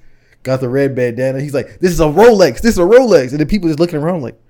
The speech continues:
"Motherfucker flexing a Rolex on the R T A? You on a public bus right now talking about your Rollie and how you gonna bust down on us." Like, what? <laughs> You know what I'm saying? And, like, so basically,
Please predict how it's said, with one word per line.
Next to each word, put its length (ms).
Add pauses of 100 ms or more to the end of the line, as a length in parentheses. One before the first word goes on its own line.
(160)
"Motherfucker 340
flexing 300
a 40
Rolex 420
on 120
the 60
R 140
T 260
A? 160 (480)
You 140
on 80
a 60
public 340
bus 240
right 260
now 220
talking 220
about 240
your 140
Rollie 460 (280)
and 80
how 80
you 100
gonna 200
bust 320
down 320
on 240
us." 180
Like, 140
what? 300 (440)
<laughs> 600 (440)
You 80
know 60
what 80
I'm 60
saying? 240
And, 60
like, 220 (300)
so 100
basically, 560